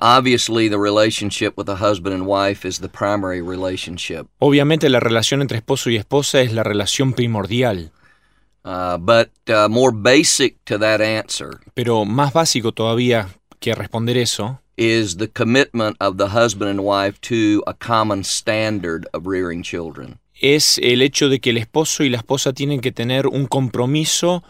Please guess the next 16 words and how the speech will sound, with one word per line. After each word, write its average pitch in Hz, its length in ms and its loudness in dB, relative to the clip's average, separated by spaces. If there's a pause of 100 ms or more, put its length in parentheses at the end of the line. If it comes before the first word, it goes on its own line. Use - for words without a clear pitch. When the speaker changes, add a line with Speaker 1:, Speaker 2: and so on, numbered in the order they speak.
(160)
Speaker 2:
con 120 380 0
un 139 280 -4
patrón 147 720 0 (560)
sobre 127 440 2
cómo 170 360 2
educar 120 460 2
a 110 160 -4
sus - 280 -8
hijos. - 460 -8 (200)
Speaker 1:
There 123 160 4
are 123 80 4
many 143 380 4
opinions 151 840 2
and 104 300 -2
many 120 360 0
options 107 760 -2